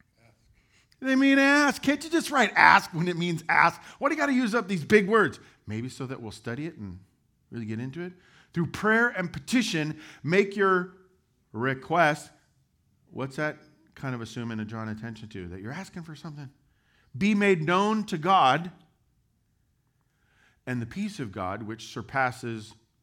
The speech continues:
all understanding." That's funny, right? "Trust in the Lord with all your heart and lean not on your own understanding." "That surpasses all understanding will guard your heart and your mind."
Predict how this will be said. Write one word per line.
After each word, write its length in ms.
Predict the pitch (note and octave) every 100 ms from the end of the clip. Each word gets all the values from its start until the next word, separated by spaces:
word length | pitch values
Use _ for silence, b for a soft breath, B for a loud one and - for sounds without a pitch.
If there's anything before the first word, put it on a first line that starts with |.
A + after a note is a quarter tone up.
| _ _ _ _ _ _ _ _
all 340 | C3 D#3 F3
understanding." 840 | F#3 E3 D3+ - D#3+ E3+ C#3+ B2+ B2+
That's 260 | G3 F#3
funny, 380 | - A#2+ C3+ D#3+
right? 340 | D3+ D#3 E3+ F3
"Trust 240 | C#3+ C3
in 60 | C3
the 60 | B2
Lord 120 | C3+
with 160 | A#2+
all 100 | B2+
your 140 | C3+ B2
heart 180 | C3+ A#2+
and 100 | A2
lean 120 | B2+
not 180 | C3 C#3
on 120 | B2
your 140 | A2
own 240 | A#2+ B2+ C3+
understanding." 500 | B2 B2+ A#2+ B2 C3 B B
"That 140 | - C#3+
surpasses 560 | D#3 F3+ G3 G3 E3+
all 400 | C#3 E3+ F#3 G#3
understanding 720 | F3+ F3+ E3+ E3+ F#3 F3+ D3 C#3+ B -
will 160 | D#3+
guard 440 | C#3+ F3 F3 F3+ D#3+
your 420 | D#3 D#3 D3 C#3+ B B
heart 560 | - B3+ A#3 A#3 - - b b b -
and 180 | E3 D#3
your 140 | C#3+
mind." 720 | C#3 G3 B3+ E3 D3+ E3+ F#3+